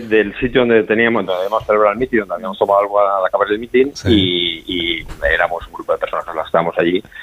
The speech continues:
Speaker 1: y bueno, él se la puso, obviamente, como era impermeable,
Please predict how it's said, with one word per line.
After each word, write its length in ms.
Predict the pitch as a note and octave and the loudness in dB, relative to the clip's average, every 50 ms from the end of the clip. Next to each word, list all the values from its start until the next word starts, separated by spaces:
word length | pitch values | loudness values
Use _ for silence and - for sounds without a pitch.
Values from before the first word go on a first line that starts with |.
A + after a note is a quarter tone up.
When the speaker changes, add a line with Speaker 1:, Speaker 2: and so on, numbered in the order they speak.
| - - - - | -20 -14 -8 -2
Speaker 1:
y 60 | F#2 | 0
bueno, 160 | E2+ D#2+ D2 D2 | 0 2 2 0
él 60 | C#2+ | 0
se 80 | - D#2 | 0 0
la 100 | D#2+ D#2 | 0 0
puso, 460 | - F2 F2 - G2 G2 G2 G#2 - - | 0 -2 0 2 2 4 4 2 0 -2
obviamente, 460 | F2+ D2 E2+ D#2+ E2 F2 D2 D2+ D2+ | -6 -4 -4 -4 -4 -4 -4 -4 -4
como 220 | - D#2 D#2+ E2 | -2 -2 0 0
era 100 | D#2+ E2 | 2 2
impermeable, 580 | F2 D2+ E2 D2+ - F2+ F2+ F#2 F#2+ G#2 - | 2 0 0 0 0 0 2 2 2 0 0